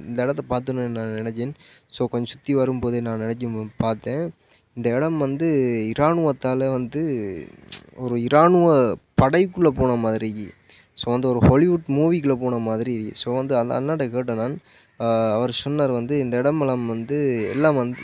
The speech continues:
இருக்கிற பொருட்களை வந்து எல்லாம் வந்து யூஸ் பண்ண பொருட்களாம். So, ஓகேன்னு சொல்லி போட்டு அவர்கிட்டையும் சொல்லி ஹாய் பாய்ன்னு சொல்லி போட்டு, ஆ, நானும் அப்படின்னு சொல்லி அடுத்த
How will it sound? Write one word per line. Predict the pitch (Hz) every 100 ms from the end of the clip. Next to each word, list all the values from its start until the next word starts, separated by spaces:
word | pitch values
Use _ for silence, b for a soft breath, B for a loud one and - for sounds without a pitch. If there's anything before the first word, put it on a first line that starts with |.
| 135
இருக்கிற | 147 165 147 120
பொருட்களை | - 147 - 139 123
வந்து | 113 123 185 -
எல்லாம் | 127 139 131
வந்து | 123 143 127
யூஸ் | 139 160 -
பண்ண | 117 107
பொருட்களாம். | 107 - 107 95 _ _ _ - - _ _ B B B
So, | - - 113 120
ஓகேன்னு | - 135 123
சொல்லி | 117 113
போட்டு | 110 107 135
அவர்கிட்டையும் | 117 113 113 117 113
சொல்லி | - 110 107
ஹாய் | 117 120 113 113
பாய்ன்னு | 113 123 120
சொல்லி | 110 110 107
போட்டு, | 107 101 127 147 120 - b b b b 117
ஆ, | 113 110 110 110 110 107 107 - _ _ _ _ -
நானும் | 113 113 113
அப்படின்னு | 107 117
சொல்லி | 107 131 113
அடுத்த | 117 127 120 113 110